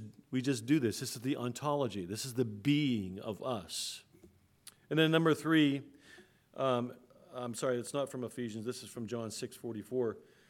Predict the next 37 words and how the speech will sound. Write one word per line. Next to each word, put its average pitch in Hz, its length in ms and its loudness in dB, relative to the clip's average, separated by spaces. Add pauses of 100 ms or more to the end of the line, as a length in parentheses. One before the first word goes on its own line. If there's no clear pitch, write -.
(1120)
"To 185 240 2
remember 165 600 4
that 139 160 2
no 147 220 4
one 175 400 0 (320)
can 143 160 -4
come 151 320 -2
to 147 140 -6
me 135 280 -2
unless 127 440 -4
the 117 80 -10
Father 117 440 -4
who 113 140 -8
sent 117 300 -8
me 104 100 -10
draws 110 380 -8
him." 85 180 -14 (1400)
Now, 131 320 -2 (1300)
I'm 117 160 -10
only 117 200 -8
gonna 110 180 -6
get 107 240 -8
through 104 160 -10
a - 20 -8
third 117 300 -8
of 107 80 -8
this 107 180 -6
message, 113 460 -8 (120)
<laughs> 110 100 -10
so, 110 400 -4 (400)
uh, 110 240 -8
we'll 110 140 -6
have 107 180 -8
to 107 80 -10
extend 107 300 -6
it, 101 60 -8
but 104 200 -6